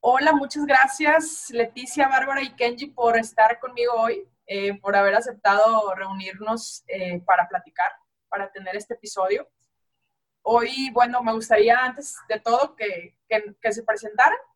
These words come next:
eh, antes de todo, y ahorita ya platicamos y empezamos a abrir conversación. ¿Quién empieza? ¿Quién se presenta primero?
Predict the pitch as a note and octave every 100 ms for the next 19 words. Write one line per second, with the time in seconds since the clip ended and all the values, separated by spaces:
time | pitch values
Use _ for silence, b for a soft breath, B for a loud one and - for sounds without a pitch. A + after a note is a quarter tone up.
0 | _ _ _ - G#3+ G3+ G3+ G#3 A#3 A#3
1 | C4+ E4+ B3+ G3+ G#3+ G#3 G#3 G#3 G#3 G#3+
2 | F#3 G#3 - F#3+ - F3+ F#3+ G#3 E3+ -
3 | _ _ _ _ - - G#3 A#3+ A3+ G3
4 | - D3 _ _ A3+ A#3+ - - _ _
5 | _ _ _ _ - G#3+ A3 G#3+ F#3+ G3+
6 | G3+ E3+